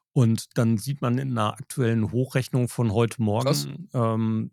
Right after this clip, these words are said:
Speaker 1: war im, im Frühstücksfernsehen, wenn heute Bundestagswahlen wären, würde die A F D neunzehn Prozent bekommen. Ja, das ist, ähm, ein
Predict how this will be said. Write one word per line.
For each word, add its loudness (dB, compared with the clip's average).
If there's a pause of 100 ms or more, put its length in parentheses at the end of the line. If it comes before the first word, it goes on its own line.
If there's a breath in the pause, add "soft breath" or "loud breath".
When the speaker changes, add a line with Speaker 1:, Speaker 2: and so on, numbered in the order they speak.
Speaker 1:
war 0
im, -2
im -4
Frühstücksfernsehen, -2
wenn 2
heute 2 (380)
Bundestagswahlen 2
wären, 0 (500 loud breath)
würde 2
die -4
A 0
F -6
D 2
neunzehn 0
Prozent -6
bekommen. -2 (1080)
Ja, 0 (240)
das 0
ist, -4 (120)
ähm, 0 (200)
ein 0